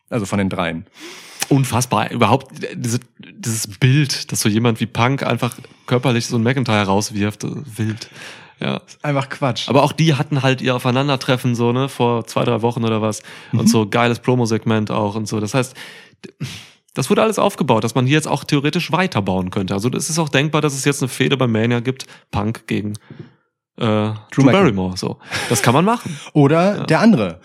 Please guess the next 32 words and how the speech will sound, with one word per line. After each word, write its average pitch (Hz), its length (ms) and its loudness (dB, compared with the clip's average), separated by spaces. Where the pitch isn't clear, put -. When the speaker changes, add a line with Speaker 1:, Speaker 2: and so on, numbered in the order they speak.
Speaker 1:
den 107 240 2
Punk 101 260 0
rausgeworfen 90 600 0
hat. 82 200 -8
Dominic 120 320 4
Mysterio. 95 560 0
Speaker 2:
Halt 101 120 -2
die 95 60 -6
Schnauze. - 380 -8
Ja. - 120 -6
War 127 100 6
das 151 120 4
erste 165 320 2
Match 165 240 2
von 104 160 2
Punk, 98 240 0
ne? 151 160 2
Also 113 200 2
war 110 140 2
ke-, - 120 -4
Speaker 1:
Ja. 139 140 4
Speaker 2:
ähm, 107 340 0
k-, - 80 -14
eine 123 360 -2
Hausshow, 180 600 2
aber 120 400 0
Dominic 131 240 0
Mysterio 135 360 0
war 127 60 -2
sein 123 120 0
erster 120 240 -4
Gegner. 113 240 -2